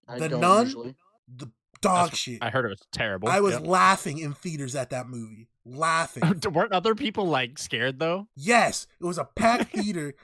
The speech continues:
Speaker 2: and my bitch ass was laughing in the background, having to cover my mouth as people turned and looked at me like I was fucking maniac, which I am, but not for that reason.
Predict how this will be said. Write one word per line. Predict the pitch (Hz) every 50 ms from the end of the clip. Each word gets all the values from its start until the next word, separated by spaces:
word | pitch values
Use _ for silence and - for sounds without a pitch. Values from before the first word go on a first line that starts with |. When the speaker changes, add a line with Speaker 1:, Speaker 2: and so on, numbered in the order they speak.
| _ _ -
Speaker 2:
and | 143 160 175 -
my | 185 196 214 220 233 233
bitch | - - 165 139 220 226 214 -
ass | 226 196 190 180 165 -
was | 165 135 139
laughing | 147 160 185 190 202 208 202 - 202 190
in | 180 170
the | 165
background, | 143 170 165 165 170 165 - 156 131 123 120 - _ _ _ _ _
having | - 185 185 180
to | 165 156
cover | - - 208 202 208 208 196
my | 196 190 175 165
mouth | 170 170 165 151 143 - - - - _
as | 151 147 139
people | - 214 202 175 196 185
turned | - - 208 196 190
and | 175 156 156
looked | 175 180 - -
at | 160 147 139
me | 139 131 123 - - _ _ _
like | - 143 147
I | 147 151
was | 151 131 -
fucking | - 185 175 - 165 135 131
maniac, | 147 160 170 160 147 131 120 - -
which | 135 - 165
I | 175 214 202
am, | 170 156 147 147 156 - - _ _ -
but | 170 139
not | - 147 139 151
for | - 175 165
that | 170 180 196 135
reason. | 143 131 120 120 127 127